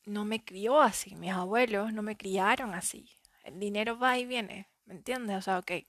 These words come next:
yo recibo tres millones de pesos por ser novia del viejito. Ajá, y, y entonces, ¿eres feliz con el viejito?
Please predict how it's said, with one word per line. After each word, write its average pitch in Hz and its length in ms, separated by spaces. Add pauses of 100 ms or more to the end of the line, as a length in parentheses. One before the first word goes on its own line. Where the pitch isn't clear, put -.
(500)
yo 208 120
recibo 262 360
tres 262 180
millones 254 320
de 220 80
pesos 185 360
por 196 160
ser 196 200
novia 202 260
del 202 120
viejito. - 440 (1500)
Ajá, 185 340
y, 175 400
y 196 140
entonces, 208 480 (540)
¿eres 240 200
feliz 247 260
con 294 140
el 294 80
viejito? 277 380